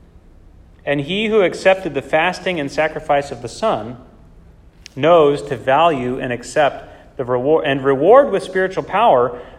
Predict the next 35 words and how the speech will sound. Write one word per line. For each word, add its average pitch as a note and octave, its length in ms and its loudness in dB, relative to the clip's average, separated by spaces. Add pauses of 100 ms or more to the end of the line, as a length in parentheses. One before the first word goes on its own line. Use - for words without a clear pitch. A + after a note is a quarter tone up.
the C3+ 80 -4
soul F3+ 380 4
that D3 180 2
is C3+ 160 -4
thus D3 260 2
ready C#3+ 240 0
to C3+ 140 -10
give C#3+ 360 -4
up C3 220 -2
all C3+ 320 2
for A#2+ 160 -8
Christ A#2+ 380 -4
and A#2+ 100 -14
his A2+ 120 -14
kingdom. A#2 340 -14 (1700)
So - 160 -18
what's, C#3+ 240 -8 (420)
here D3+ 240 -10
he's D3 200 -14
saying, B2+ 500 -10 (520)
our D3 140 2
minds G3 460 0
are D3+ 140 4
helped D3+ 380 0
when D3+ 140 -6
there's, C#3+ 180 -4
like, C#3+ 140 -2
some F3 220 -4
concrete D#3+ 600 -6
thing C#3+ 340 -6
that A#2 100 -6
we C3 100 -8
can A#2 300 -12
sort B2 180 -6
of A2 180 -8